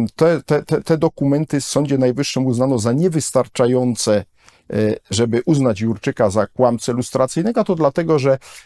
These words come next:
zespół, e, orzekający w tej sprawie na czele z, e, profesorem Hofmańskim uznał, że nie ma wyraźnych dowodów, że te donosy Jurczyka komuś konkretnie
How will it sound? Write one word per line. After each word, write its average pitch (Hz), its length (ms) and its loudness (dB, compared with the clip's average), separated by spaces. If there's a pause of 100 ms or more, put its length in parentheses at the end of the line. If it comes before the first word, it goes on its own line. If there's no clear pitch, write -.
zespół, 127 600 -2 (260)
e, 107 240 -2
orzekający 120 1040 0
w - 80 -18
tej 113 160 -2
sprawie 117 420 0
na 104 140 -2
czele 101 320 -2
z, - 160 -12
e, 95 360 -8
profesorem 104 520 -2
Hofmańskim 123 760 -2 (320)
uznał, 160 460 2
że 131 280 2 (260)
nie 143 200 0
ma 170 140 2
wyraźnych 139 580 0
dowodów, 127 500 0
że 120 140 0
te 127 140 0
donosy 123 460 0
Jurczyka 123 480 -2
komuś 127 300 -2
konkretnie 120 680 -2